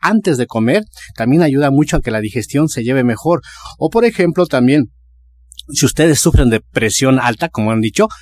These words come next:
tómense un poco de agua, un vasito de agua antes de bañarse, y esto también ayuda mucho a modular la presión. O si tienen problemitas cardiovasculares y no quieren quedarse dormido en alguna ocasión, tómense también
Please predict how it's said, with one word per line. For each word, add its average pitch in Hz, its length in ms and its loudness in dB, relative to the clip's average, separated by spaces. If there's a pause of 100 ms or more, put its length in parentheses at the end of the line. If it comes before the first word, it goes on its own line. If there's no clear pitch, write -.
(100)
tómense 202 420 2
un 175 160 -2
poco 175 300 0
de 135 80 2
agua, 135 220 0
un 151 120 2
vasito 143 380 0
de 131 60 0
agua 127 200 -4
antes 135 300 -2
de 117 80 0
bañarse, 110 640 -2 (260)
y 160 100 -2
esto 208 140 0
también 180 300 2
ayuda 165 260 2
mucho 175 260 2
a 160 40 2
modular 131 420 0
la 139 100 0
presión. 185 400 0 (400)
O 233 240 4 (140)
si 202 300 -2 (100)
tienen 156 340 4
problemitas 123 600 0
cardiovasculares 113 1000 -4
y 120 80 -4
no 127 200 -2 (100)
quieren 139 400 2
quedarse 120 360 -2
dormido 113 360 -2
en 107 80 -4
alguna 117 240 -4
ocasión, 117 500 -2 (320)
tómense 156 380 0
también 127 400 0